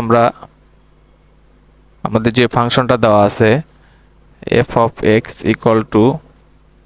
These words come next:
two x minus five divided by two x plus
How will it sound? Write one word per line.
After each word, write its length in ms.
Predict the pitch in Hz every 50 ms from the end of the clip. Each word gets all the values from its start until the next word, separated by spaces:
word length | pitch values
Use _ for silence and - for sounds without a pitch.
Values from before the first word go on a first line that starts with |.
| _ _ _ _ _ _ _ _ _ _ _ _ _ _ -
two 100 | - 127 123 120 -
x 20 | - - - 113
minus 280 | 110 113 113 117 - - - -
five 260 | 107 92 98 104 113 - - - 120
divided 360 | 113 113 110 110 117 117 107 107 107
by 120 | 107 113 131 165 165 - _ _ _ _ _ _ _ _ _ _ _ _ _ _ _ _ _ _ _ _ _ _ _ _ _ _ _ _ _ _
two 100 | - 127 123 123
x 20 | 120 - - - -
plus 240 | 123 113 113 127